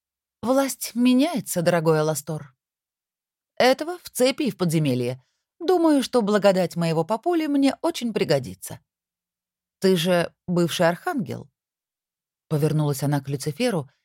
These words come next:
и поднесла свои губы к полуоткрытому рту поверженного владыки — вытягивая из него золотистую благодать. «Нет!» прохрипел Люцифер,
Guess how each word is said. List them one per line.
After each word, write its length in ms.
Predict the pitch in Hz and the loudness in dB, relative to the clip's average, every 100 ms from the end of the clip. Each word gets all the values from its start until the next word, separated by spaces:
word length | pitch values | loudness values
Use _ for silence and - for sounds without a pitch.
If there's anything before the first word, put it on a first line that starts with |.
| _ | _
и 100 | 175 | -4
поднесла 500 | 175 175 175 - 233 | 0 0 0 0 -2
свои 260 | 233 185 170 | 0 -2 0
губы 280 | 156 202 196 | -2 -2 -2
к 100 | - | -2
полуоткрытому 760 | 196 185 170 - 190 165 156 | -2 0 -2 -4 -4 -2 -2
рту 240 | 156 - 208 | -2 -4 -2
поверженного 640 | 180 170 165 151 165 156 | -2 0 -2 -2 -2 -2
владыки — 640 | 143 156 113 92 - 147 _ _ - | -2 -4 -6 -14 -16 -18 _ _ -2
вытягивая 560 | 151 147 151 135 131 127 | -2 2 0 0 -2 -2
из 200 | 139 139 | -2 -2
него 240 | 143 165 | 0 0
золотистую 580 | 139 135 131 131 - 123 | 0 -2 -4 -8 -6 -6
благодать. 680 | 117 113 117 - - _ _ _ _ _ _ _ _ _ _ _ _ _ _ _ _ _ | -4 -4 -6 -6 -18 _ _ _ _ _ _ _ _ _ _ _ _ _ _ _ _ _
«Нет!» 840 | - 180 180 185 - - - - - _ _ _ _ _ _ _ _ _ _ | -6 -4 -4 -2 -2 -2 -6 -14 -16 _ _ _ _ _ _ _ _ _ _
прохрипел 560 | 143 131 139 135 139 131 | -6 -6 -4 -6 -4 -2
Люцифер, 640 | 135 131 135 170 190 - | -2 -4 -6 -4 -4 -4